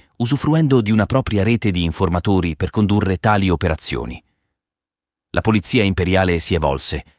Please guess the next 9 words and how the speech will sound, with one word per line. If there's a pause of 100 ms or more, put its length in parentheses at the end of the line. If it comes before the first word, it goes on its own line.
dando
vita
al
corpo
dei
frumentari, (220)
spesso
definito
come